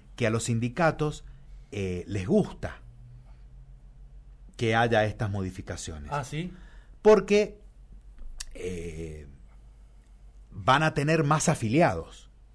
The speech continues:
Speaker 1: Del mismo modo en que esto también le va a gustar a una empresa que asegura, por ejemplo, porque va a tener ocho, hay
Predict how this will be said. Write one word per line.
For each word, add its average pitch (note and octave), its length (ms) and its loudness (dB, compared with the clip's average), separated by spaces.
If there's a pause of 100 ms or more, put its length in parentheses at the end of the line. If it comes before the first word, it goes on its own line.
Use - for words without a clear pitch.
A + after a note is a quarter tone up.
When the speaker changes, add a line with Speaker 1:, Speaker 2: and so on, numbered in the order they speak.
(440)
Speaker 1:
Del G#2 220 -2
mismo F3 280 6
modo F3 460 6
en G#2+ 160 -2
que A2 240 2
esto D#3 240 2
también G#2+ 280 0
le C#3+ 80 0
va C#3 80 4
a C#3+ 40 4
gustar D3 560 2 (420)
a G2+ 120 2
una B2+ 200 0
empresa C3+ 540 0
que A#2 100 -4
asegura, A2 720 2
por D#2+ 140 -12
ejemplo, G#2+ 520 -4 (260)
porque A2+ 220 -2
va B2 100 6
a B2+ 40 6
tener C#3 440 0 (260)
ocho, D#3 480 6
hay G#2+ 280 0